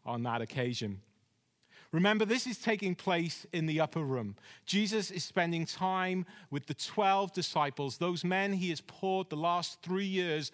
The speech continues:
of his life into. And now they're gonna share a very special mealtime together.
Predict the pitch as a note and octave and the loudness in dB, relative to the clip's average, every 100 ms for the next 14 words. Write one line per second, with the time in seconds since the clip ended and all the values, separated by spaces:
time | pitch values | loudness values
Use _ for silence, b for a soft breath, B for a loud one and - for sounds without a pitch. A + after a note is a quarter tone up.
0 | B B B D3 C#3+ C#3 D3+ D#3 D3+ D3 | B B B -4 -4 -4 0 2 2 -2
1 | - - B B B D3 D3+ C#3+ - G#2+ | -10 -20 B B B -2 0 -2 -4 -6
2 | F#2 B B C#3+ D3+ E3 F3+ F#3+ F3+ E3 | -6 B B -2 0 2 2 2 0 -2
3 | E3+ D#3+ - D#3 D3 C3 B2+ D3+ F3 - | 0 -2 0 0 0 -2 0 0 0 -4
4 | - F3+ E3 D3+ C3 C3+ C#3+ D3 D3 - | -2 -2 0 -2 -2 0 0 0 -2 -2
5 | A#2 G#2+ G#2+ A2 b b b b b - | -2 -2 -4 -8 b b b b b -8
6 | A#2+ C#3+ C3+ A2+ G2 | -2 0 0 -2 -6